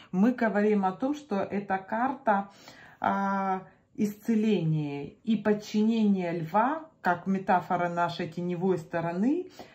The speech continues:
а, по концепции Юнга, не через грубую силу, а через милосердие и, м,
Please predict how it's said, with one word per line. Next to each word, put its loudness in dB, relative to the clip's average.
а, 2
по 0
концепции -2
Юнга, 0
не 2
через 2
грубую 0
силу, -2
а 2
через -2
милосердие -2
и, 2
м, -8